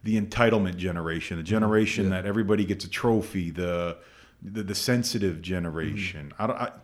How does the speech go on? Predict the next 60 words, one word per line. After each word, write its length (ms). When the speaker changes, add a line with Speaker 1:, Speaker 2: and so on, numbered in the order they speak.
Speaker 1:
clearly 340
from 440
listening 400
to 40
you 120
talk 320
earlier, 480
Speaker 2:
Yeah. 60
Speaker 1:
it's 160
like 160
water 260
off 140
a 60
duck's 260
back. 320
You 80
don't 120
get 100
Speaker 2:
Yeah. 60
Speaker 1:
fazed 300
by 140
it 140
Speaker 2:
Yeah, 80
Speaker 1:
because 200
you're 140
a 40
Speaker 2:
nah. 60
Speaker 1:
self-motivated 760
man. 360
Speaker 2:
Yeah. 140
Speaker 1:
But 320
is 160
there 140
guys 580
in 160
that 200
locker 340
room 420
that 400
just 320
are 100
gonna 200
go 180
into 200
a 60
shell 500
and 120
you 80
have 160
to 120
be 180
conservative 720
about 220
the 60
way 100
you 140
talk 340
to 80
them 340
Speaker 2:
Yeah. 160